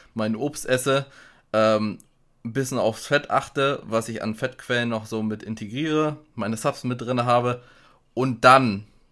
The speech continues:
ne, wenn das alles steht, dann komme ich an den Punkt, wo ich sage, okay, ähm, hier kann ich ein bisschen laxer arbeiten und da arbeite ich aus einem gewissen Nahrungsmittelpool oder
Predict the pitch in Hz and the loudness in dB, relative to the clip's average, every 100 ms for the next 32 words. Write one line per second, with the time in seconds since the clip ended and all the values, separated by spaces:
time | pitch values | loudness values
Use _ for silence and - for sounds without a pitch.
0 | _ 123 143 98 107 110 120 - 123 120 | _ 0 0 2 0 0 -2 -2 0 0
1 | - 123 127 123 - _ _ _ - _ | 2 4 4 0 -8 _ _ _ -20 _
2 | _ - 117 123 127 123 113 - 110 107 | _ 2 4 4 -2 -2 -2 -2 -2 -4
3 | - 127 123 123 104 101 101 101 101 95 | -2 -2 -2 -4 -4 -2 0 0 0 -6
4 | - 107 107 - - - _ 101 104 101 | -8 -6 -6 -10 -20 -20 _ -4 -2 -2
5 | 101 95 107 - _ _ - 120 110 104 | -4 -8 -12 -18 _ _ -12 -4 -2 -2
6 | 90 110 107 101 101 98 92 - - 90 | -4 -4 -4 -8 -10 -8 -8 -12 -4 -2
7 | 113 - 107 95 120 117 117 117 113 90 | -2 2 2 4 4 2 0 -4 -8 -8
8 | 98 101 104 101 92 104 107 101 87 98 | -2 2 2 0 0 0 0 -4 -6 -10
9 | - 101 - 107 101 101 110 104 92 117 | -8 -10 -6 -8 -6 -8 -4 0 2 2
10 | 127 127 127 123 123 110 - 151 160 165 | 2 -2 -4 -4 -4 -6 -6 0 2 2
11 | 175 - _ - _ - 104 98 95 | 0 -8 _ -20 _ -10 -4 -2 -4